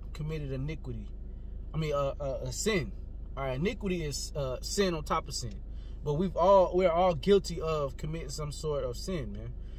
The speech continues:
All right, but there's certain people of our nation that really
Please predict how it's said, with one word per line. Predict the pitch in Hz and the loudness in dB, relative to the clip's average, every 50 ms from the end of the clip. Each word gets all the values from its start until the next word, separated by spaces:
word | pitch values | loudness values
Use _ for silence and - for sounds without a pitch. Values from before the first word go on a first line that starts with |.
| - - - - | -10 -8 -8 -6
All | 131 139 | -4 -4
right, | 151 160 | -2 0
but | 151 160 156 143 127 - - - - - - - - - - 160 | 2 2 2 2 0 0 -6 -8 -10 -10 -10 -10 -10 -10 -6 0
there's | 160 180 208 196 170 - | 2 2 4 4 2 0
certain | - 190 196 196 185 175 165 147 | 0 2 2 2 2 -2 -4 -4
people | - 202 240 233 - 185 156 147 151 - - - - | -2 -4 -4 -2 -2 -4 -4 -4 -6 -8 -8 -4 -2
of | 147 139 147 | 0 2 2
our | 160 165 151 143 | 2 2 2 2
nation | 151 180 208 202 - 170 160 147 | 2 0 0 0 -2 -4 -4 0
that | 143 143 131 127 117 - - - - - - - - - - - - - - | 0 2 2 0 -2 -6 -8 -10 -10 -10 -10 -10 -10 -10 -10 -10 -10 -8 -2
really | 131 170 214 226 202 175 175 156 147 | 4 6 8 8 8 6 2 0 -4